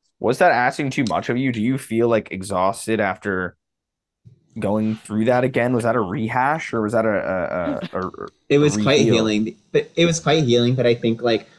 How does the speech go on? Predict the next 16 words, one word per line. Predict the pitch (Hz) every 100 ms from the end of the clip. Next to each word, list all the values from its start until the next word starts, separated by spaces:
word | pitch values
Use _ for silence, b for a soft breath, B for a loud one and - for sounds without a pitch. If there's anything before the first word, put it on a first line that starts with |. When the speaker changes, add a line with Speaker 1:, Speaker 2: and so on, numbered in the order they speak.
| b b
Speaker 2:
what | 113
I'm | 120
realizing | 123 113 104 110
with | 107
my | 107
debates | 98 92 95 95
is, | 92 -
like, | 98 98 - _ - _ _ _ _ _ -
it's | 123
a |
double-edged | 120 104 107 101 95
sword. | - 101 95 95 90
Like, | 101 - _ -
I | 110
can | 113 107 101 _ _ _ _ _ _ _ _ _ -
cut | - 156 117 - -